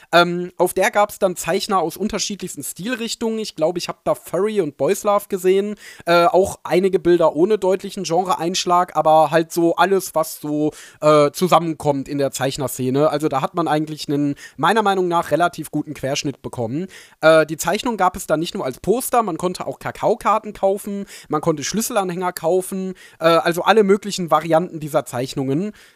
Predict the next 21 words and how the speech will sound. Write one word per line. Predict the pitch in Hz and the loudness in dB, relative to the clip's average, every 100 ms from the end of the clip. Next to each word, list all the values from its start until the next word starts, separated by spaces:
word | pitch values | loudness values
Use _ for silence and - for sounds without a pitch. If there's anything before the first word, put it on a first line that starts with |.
| _ - | _ -6
Ich | 190 220 | -4 -2
hab | - 220 | -4 -4
nicht | 262 - | -6 -2
drauf | 220 240 - | 2 2 0
geachtet, | 208 202 - 226 - | -4 -4 -2 -2 -2
ob | 180 | 0
es | 208 - | -2 -2
Konhon-Einträge | - 196 185 151 143 131 127 123 123 113 107 | 0 0 0 -2 -2 -6 -8 -8 -10 -10 -8
gibt, | 127 - - | -8 -8 -4
aber | 151 | 0
das | 180 196 | 0 0
würd | 254 269 | -4 -6
mich | 254 - | -10 -2
generell | 247 294 165 135 | -2 -2 -2 -4
mal | 120 | -6
interessieren. | 120 120 - - - 123 117 | -10 -14 -12 -12 -10 -10 -6
Sind | 131 247 - | -6 -6 -8
Konhons | - 147 233 160 220 - 151 | -8 -8 -4 -4 -4 -8 -8
noch | 151 | -6
ein | 143 110 | -6 -6
Ding? | 127 139 254 | -6 -4 -6